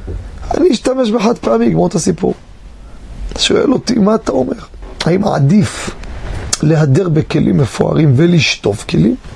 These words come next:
על פי ההלכה? או עזוב, בוא נברח מכל הבעיות האלו,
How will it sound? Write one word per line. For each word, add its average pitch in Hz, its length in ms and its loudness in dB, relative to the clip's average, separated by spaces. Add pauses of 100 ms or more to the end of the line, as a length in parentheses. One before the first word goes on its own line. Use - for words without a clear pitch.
(180)
על - 160 0
פי 190 140 2
ההלכה? - 300 0 (880)
או - 180 2
עזוב, 190 280 0
בוא 214 100 2
נברח 190 280 4
מכל 170 560 4
הבעיות 143 520 2
האלו, 95 240 0